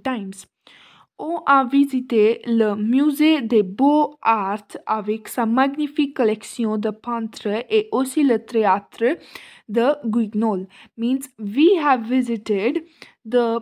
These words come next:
Museum of Beautiful Arts with the magnific collection of paintings and also the theater of Guignol. ठीक है? Next line, c'est un théâtre de marionnettes means it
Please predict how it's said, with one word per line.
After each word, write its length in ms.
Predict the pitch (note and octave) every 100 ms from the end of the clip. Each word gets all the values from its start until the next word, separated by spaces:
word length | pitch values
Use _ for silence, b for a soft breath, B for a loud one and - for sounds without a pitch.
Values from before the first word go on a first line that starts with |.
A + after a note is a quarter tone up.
| A#3
Museum 800 | B3+ C4 D#4 C#4 C#4+ E4+ F#4 - -
of 400 | C4 B3 B3+ - _ G#3
Beautiful 580 | B3+ C#4 E4 D#4+ D#4+ D#4
Arts 480 | B3+ A3+ G#3+ A#3 - A#3 A3
with 260 | B3 A3+
the 140 | A#3+ B3
magnific 800 | B3 A#3 G#3+ C4 D4+ D#4 F4 E4+
collection 480 | C4 A#3 A#3 C#4 B3
of 180 | B3+ - _
paintings 760 | C4 A#3 A3 G#3+ G#3+ G#3 D#4 - -
and 360 | A#3 A3+ B3+ C4
also 480 | A#3+ A3+ A3 D#4 D#4
the 160 | C#4
theater 440 | C#4 A#3 G#3+ G#3 G#3+
of 180 | D4 A3
Guignol. 580 | A3 G3+ G3 G#3+ G3 G3+ -
ठीक 220 | - D#4+
है? 100 | E4 E4 B B B B B B B _ _ _ _ _ _ C#4+
Next 280 | D4+ -
line, 320 | D4+ A3 B3 G4 _ _
c'est 380 | - - E4 D#4+
un 140 | C4+ C4+
théâtre 760 | C4+ D#4 C#4 C#4 - B3 C4
de 380 | A3 B3 A3+ - A#3
marionnettes 720 | B3+ D4 C4+ C4 A3 F#3 -
means 480 | A3 G#3+ G#3+ D4+ - _ _ _ _ _ _ _ _ _ _ _ _ _ -
it 200 | D4